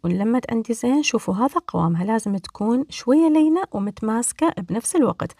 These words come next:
راح أغطيها وأخليها بمكان دافي حتى تختمر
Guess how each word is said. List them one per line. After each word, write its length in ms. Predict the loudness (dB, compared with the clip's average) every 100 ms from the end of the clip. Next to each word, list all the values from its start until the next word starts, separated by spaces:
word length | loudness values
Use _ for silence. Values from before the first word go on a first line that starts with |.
| -20 -20 _ -6
راح 180 | -4
أغطيها 600 | 0 -2 0 0 2 2 0 _ -4
وأخليها 520 | -4 -2 -2 0 -2
بمكان 560 | -2 -6 -2 0 2
دافي 420 | 0 2 0 0 -4 -4 -14 -20 _
حتى 300 | -10 -8 -10
تختمر 580 | -10 -8 0 4 4